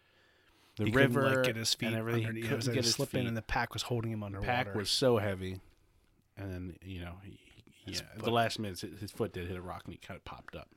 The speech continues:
Speaker 2: Yeah, but he had that thought of, like,
Speaker 1: That
Speaker 2: "I'm
Speaker 1: de-
Speaker 2: out here all by myself."
Speaker 1: Mm-hmm. That definitely
Speaker 2: Yeah.
Speaker 1: scared him.
Speaker 2: Yeah. Yeah, I don't blame him. You know, that's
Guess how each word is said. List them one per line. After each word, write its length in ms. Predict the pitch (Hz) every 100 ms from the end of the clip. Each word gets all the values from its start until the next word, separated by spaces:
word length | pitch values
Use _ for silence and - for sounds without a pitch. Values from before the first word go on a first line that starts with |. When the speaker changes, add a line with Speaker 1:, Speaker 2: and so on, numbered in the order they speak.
| -
Speaker 2:
Yeah, 200 | 95 87 - _ _ _ _ - -
but 100 | 107
he 60 | 107
had 120 | 95
that 160 | 95 -
thought 260 | 104 92 95
of, 140 | 98
like, 300 | 98 92 95 -
Speaker 1:
That 160 | 98 104
Speaker 2:
"I'm 60 |
Speaker 1:
de- 40 | 110
Speaker 2:
out 60 | -
here 200 | 104 104
all 180 | 123
by 140 | 131 120
myself." 460 | 110 - - 120
Speaker 1:
Mm-hmm. 240 | 113 113 120 120 - - - - -
That 160 | 120 117
definitely 240 | 110 98
Speaker 2:
Yeah. 40 | 90
Speaker 1:
scared 260 | - 90
him. 160 | 92 87 - -
Speaker 2:
Yeah. 220 | 90 73 - - _ _ _ _ _ - - - -
Yeah, 80 | 151
I 20 |
don't 100 | 196
blame 200 | 165 139
him. 120 | 92 -
You 120 | 135
know, 140 | 110 107
that's 260 | 117 -